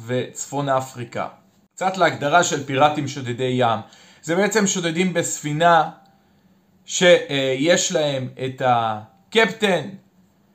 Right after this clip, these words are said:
הם, אה, נשבעים אליו, להיות נאמנים אליו, אנשים שבאים בדרך כלל מהשכבות החלשות בחברה,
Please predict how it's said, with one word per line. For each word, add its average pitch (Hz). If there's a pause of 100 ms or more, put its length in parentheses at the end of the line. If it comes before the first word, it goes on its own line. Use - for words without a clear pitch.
(240)
הם, 156
אה, 135
נשבעים 139
אליו, 151
להיות 131
נאמנים 139
אליו, 143 (340)
אנשים 131
שבאים 127
בדרך 131
כלל 123
מהשכבות 123 (580)
החלשות 151
בחברה, 139